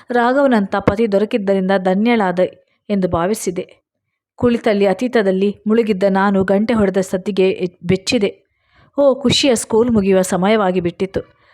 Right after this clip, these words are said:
ಮನೆಯ ಕೆಲಸವೆಲ್ಲ ಹಾಗೇ ಬಿದ್ದಿದ್ದವು. ನಾನು ಎದ್ದು ಮನೆಗೆ ಬೀಗ ಹಾಕಿ ಖುಷಿಯನ್ನು ತರಲು ಹೊರಟೆ.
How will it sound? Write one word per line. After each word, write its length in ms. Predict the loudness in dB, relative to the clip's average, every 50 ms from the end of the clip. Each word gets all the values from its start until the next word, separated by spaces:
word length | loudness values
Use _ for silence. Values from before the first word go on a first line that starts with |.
| _ _ _ -4
ಮನೆಯ 260 | -2 0 2 2 2
ಕೆಲಸವೆಲ್ಲ 500 | 2 2 0 0 0 0 0 2 2 0
ಹಾಗೇ 300 | 0 0 0 2 2 2
ಬಿದ್ದಿದ್ದವು. 640 | 2 0 -2 -2 -2 -2 0 0 -2 -2 -4 -8 _ _ _ _ _ _ _ _ -4
ನಾನು 200 | -2 0 2 2
ಎದ್ದು 300 | 2 2 2 2 0 2
ಮನೆಗೆ 300 | 2 2 0 2 0 0
ಬೀಗ 260 | 0 2 0 0 0
ಹಾಕಿ 460 | 0 0 0 -2 -2 -2 -4 -4 -4 -6 _ _ _ _
ಖುಷಿಯನ್ನು 540 | -2 0 0 2 2 2 0 2 2 2 0
ತರಲು 420 | 0 0 0 0 2 2 2 0 0
ಹೊರಟೆ. 680 | -2 -6 -12 _ -2 0 0 0 0 -2 -4 -6 -6